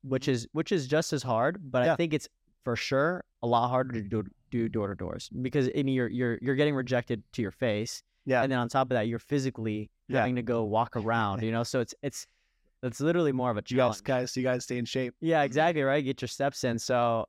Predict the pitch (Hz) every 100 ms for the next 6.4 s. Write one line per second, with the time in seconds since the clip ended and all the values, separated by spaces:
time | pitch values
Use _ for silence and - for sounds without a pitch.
0 | - 131 123 160 165 131 120 - 120 110
1 | 143 127 110 - 135 127 120 104 117 110
2 | 104 107 113 - 101 95 - - 139 147
3 | 110 107 120 117 110 110 123 147 _ 123
4 | 113 113 104 - 123 107 110 110 101 -
5 | 107 107 107 107 - 120 113 - 147 117
6 | 107 113 104 98